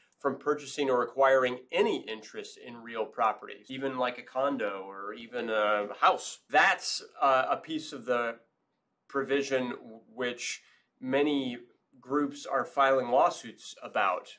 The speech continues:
You know, Governor DeSantis calls it, it says down here, but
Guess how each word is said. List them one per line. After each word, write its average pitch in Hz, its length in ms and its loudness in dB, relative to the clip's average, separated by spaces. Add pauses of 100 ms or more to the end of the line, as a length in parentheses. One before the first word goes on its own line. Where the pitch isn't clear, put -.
(120)
You 113 140 -12
know, 117 200 -2
Governor 139 280 2
DeSantis 139 680 -6 (320)
calls 160 540 4
it, 113 220 -2
it 104 120 -20
says 120 340 -2
down 117 240 0
here, 123 220 0 (180)
but 147 520 4